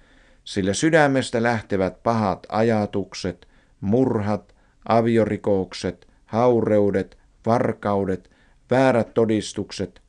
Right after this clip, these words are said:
Jumalan pilkkaamiset. Nämä ihmisen saastuttavat, mutta pesemättömin käsin syöminen ei saastuta ihmistä."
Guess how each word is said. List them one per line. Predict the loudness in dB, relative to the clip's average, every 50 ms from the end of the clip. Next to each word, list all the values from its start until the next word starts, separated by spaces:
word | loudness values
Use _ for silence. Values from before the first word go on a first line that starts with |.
| _ -4
Jumalan | 0 0 2 2 2 2 2 0 -2 -2
pilkkaamiset. | -2 -2 -2 -2 -2 -6 _ -10 -8 -6 -4 -4 -4 -6 -4 -4 -6 -6 -6 -8 -16 _ _ _ _ _ _ _ _ _ _ _ _ _ _ _ _ -6
Nämä | -2 2 2 2 2 2 2 2 2 2
ihmisen | 2 2 0 0 0 -2 -2 -2 -2 -4 -4
saastuttavat, | -2 -2 0 0 0 0 -2 -4 -10 -12 -10 _ -6 -4 -2 -2 -4 -4 -6 -8 -14 -20 _ _ _ _ _ _ _ _ _ -4
mutta | -2 -2 -2 0 0 -2
pesemättömin | 0 0 0 0 0 0 0 2 2 0 -2 -4 _ -2 0 0 2 0 0 -2 -2
käsin | -2 -4 -4 -2 -2 -2 -2 -2
syöminen | -4 -4 -2 0 2 2 2 2 0 -2 -2 -4 -4 -6 -8 -10 _ -2
ei | 2 2 2 2 2
saastuta | -2 -4 -4 -4 -4 -4 -6 -8 -8 -10 -10 -8 -8 -8 -8 -10 -10
ihmistä." | -10 -8 -8 -8 -10 -12 -12 -12 -14 -16 -16 -16 -18